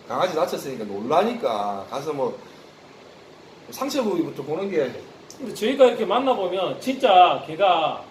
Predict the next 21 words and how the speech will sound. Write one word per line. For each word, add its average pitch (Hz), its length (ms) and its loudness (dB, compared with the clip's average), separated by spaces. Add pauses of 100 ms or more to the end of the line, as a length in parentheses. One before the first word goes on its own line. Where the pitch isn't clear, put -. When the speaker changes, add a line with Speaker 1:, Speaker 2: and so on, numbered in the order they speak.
(240)
Speaker 2:
너무 226 240 -2
강해서 185 500 0 (600)
사람을 202 380 0
물어뜯는 196 480 -6
개가 151 480 0 (600)
거의 190 160 -4
별로 214 220 0
없죠. - 380 -4 (180)
Speaker 1:
거의 240 680 -6 (920)
없다고 208 340 -2
봐야죠. - 240 0
걔들은 165 800 2
Speaker 2:
그죠. 110 100 -8 (800)
Speaker 1:
그러니까 151 220 -10
잠재되어 202 520 -2
있는 185 440 -2
두려움이 226 480 -2
더 156 100 2
많은 117 320 -4
Speaker 2:
그죠. 180 200 0
Speaker 1:
거지. 123 840 -2